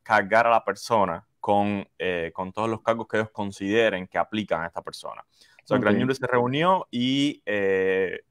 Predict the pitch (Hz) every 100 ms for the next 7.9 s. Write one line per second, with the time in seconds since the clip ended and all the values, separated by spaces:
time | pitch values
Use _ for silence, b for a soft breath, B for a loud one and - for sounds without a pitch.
0 | _ 87 104 107 - 98 95 104 98 104
1 | 107 143 147 104 113 - _ - 101 98
2 | 104 104 110 113 107 101 110 110 107 -
3 | 87 85 82 78 78 82 _ _ _ _
4 | _ _ 98 104 120 113 110 117 _ _
5 | _ _ 110 104 107 107 - _ - 104
6 | 104 101 104 107 101 98 85 - - -
7 | - - _ _ - 95 95 95